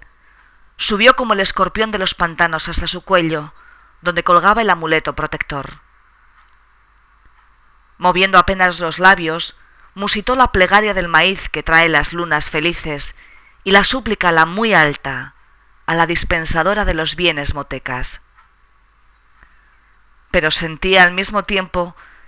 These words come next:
que los tobillos se le estaban hundiendo despacio en el barro, y la espera en la oscuridad del chaparral desconocido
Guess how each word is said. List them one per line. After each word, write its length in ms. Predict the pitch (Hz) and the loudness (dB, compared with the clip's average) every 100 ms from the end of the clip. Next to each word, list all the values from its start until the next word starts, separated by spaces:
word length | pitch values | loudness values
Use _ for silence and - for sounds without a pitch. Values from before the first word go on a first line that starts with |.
| - | -4
que 100 | 190 | -2
los 160 | 190 | 0
tobillos 400 | - 196 226 240 | 0 0 0 0
se 80 | 226 | 0
le 60 | 202 | 0
estaban 360 | - 220 240 | 0 0 -2
hundiendo 640 | 214 175 165 202 220 220 190 | -4 -10 -4 -4 -4 -4 -4
despacio 600 | 170 - - 185 - 180 | -2 -2 2 2 2 -2
en 60 | 160 | -4
el 100 | 156 | 0
barro, 480 | 165 156 151 143 - - - _ _ _ | 0 0 -6 -10 -14 -20 -20 _ _ _
y 120 | - | -4
la 100 | 165 | 0
espera 360 | 165 - 226 233 | 2 2 2 0
en 60 | 202 | 0
la 80 | |
oscuridad 480 | 160 - 175 151 170 | -2 -2 -6 -2 -2
del 160 | 160 151 | -2 -4
chaparral 540 | - 160 151 160 170 | -4 -2 0 0 0
desconocido 800 | 156 - 175 143 - 156 143 147 | -2 -6 -6 -6 -8 -8 -8 -10